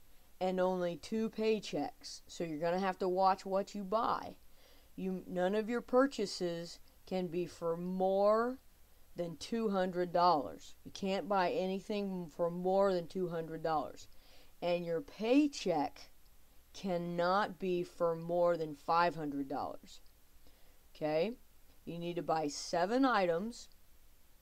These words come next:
None of them can be for more than two hundred dollars. And you're only gonna get two paychecks.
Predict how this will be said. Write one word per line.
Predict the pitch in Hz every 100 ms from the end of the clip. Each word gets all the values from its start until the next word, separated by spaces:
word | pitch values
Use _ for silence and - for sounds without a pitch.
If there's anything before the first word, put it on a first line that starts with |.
| - - - - -
None | 170 175 175
of | 196
them | 208 226 233
can | 220 202
be | 185 185
for | 175 165
more | 165 170 180 214
than | 226 220
two | 220 226
hundred | 226 233
dollars. | 214 170 160 165 185 - - - - - - - - -
And | 160 160
you're | 165
only | 156 185 202
gonna | 196 196
get | 185 170 -
two | - 202
paychecks. | - 190 175 170 151 - - -